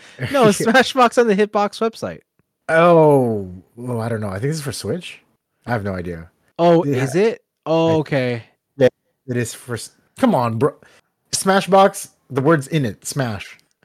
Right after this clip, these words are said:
Speaker 1: Yeah, but I thought that, you know, maybe they just did something extra. I don't, I don't
Speaker 2: Bro, I didn't
Speaker 1: know.
Speaker 2: even, I didn't even know this existed. There's one that has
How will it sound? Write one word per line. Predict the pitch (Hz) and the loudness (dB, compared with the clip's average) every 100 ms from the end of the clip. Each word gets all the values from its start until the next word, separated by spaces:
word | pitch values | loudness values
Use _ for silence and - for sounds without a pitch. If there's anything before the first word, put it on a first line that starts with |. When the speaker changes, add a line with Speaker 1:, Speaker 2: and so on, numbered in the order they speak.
| _ - - | _ -20 -4
Speaker 1:
Yeah, | 349 247 | 2 4
but | 220 240 | 6 4
I | 202 247 | 6 4
thought | 269 254 226 | 6 4 6
that, | 214 202 | 2 2
you | |
know, | 185 160 | 0 0
maybe | 165 160 | 0 0
they | 156 | 0
just | 156 | -4
did | 143 | -6
something | 135 135 139 | -8 -6 -4
extra. | - - - 82 | -6 -8 -16 -14
I | 85 | -12
don't, | 85 64 | -14 -16
I | 71 | -18
don't | 69 | -10
Speaker 2:
Bro, | 110 98 | -6 -2
I | |
didn't | 110 117 | -2 -4
Speaker 1:
know. | 110 | -6
Speaker 2:
even, | 101 | -6
I | |
didn't | 107 123 | -4 -2
even | 101 | -2
know | 104 | -6
this | 92 - | -8 -14
existed. | 78 92 - 80 92 _ _ - | -14 -14 -14 -20 -20 _ _ 2
There's | 143 123 | 4 4
one | 131 160 | 2 4
that | 156 | 2
has | 135 131 - | 2 0 -4